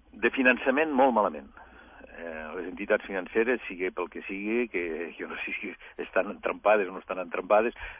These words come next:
però aquí està, no, no arriba totes les mesures que s'han pres des del govern central i autonòmic, lo que és el ciutadà, lo que és l'empresa petita, mitjana, no hi arriba. Ja no, la gran ja la deixo una mica a part perquè ja és un altre,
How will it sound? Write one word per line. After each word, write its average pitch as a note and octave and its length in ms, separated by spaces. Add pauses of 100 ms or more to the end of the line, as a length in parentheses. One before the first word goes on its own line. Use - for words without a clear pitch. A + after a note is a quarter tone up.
però F#2 160
aquí F#2+ 240
està, G#2+ 500
no, G#2 320
no A#2 140
arriba C#3 320
totes C3 220
les G#2 100
mesures G#2 380
que F2+ 100
s'han F2 140
pres G2+ 180
des F2+ 80
del D#2+ 160
govern F#2+ 320
central G2+ 400
i F#2 80
autonòmic, G#2 560 (400)
lo F#2 160
que A2 140
és - 20
el F#2+ 160
ciutadà, G2+ 460
lo F2+ 100
que G#2+ 80
és A2+ 80
l'empresa G2 480 (600)
petita, G2 460 (100)
mitjana, G#2+ 500
no A#2 300
hi G2 160
arriba. D#2 400
Ja D#2 160
no, E2 160
la E2 80
gran F#2+ 320
ja F#2+ 120
la F#2 80
deixo F2 220
una F#2+ 140
mica F#2+ 220
a - 60
part A2 300
perquè G2+ 420 (240)
ja F2+ 100
és - 100
un F2 80
altre, - 400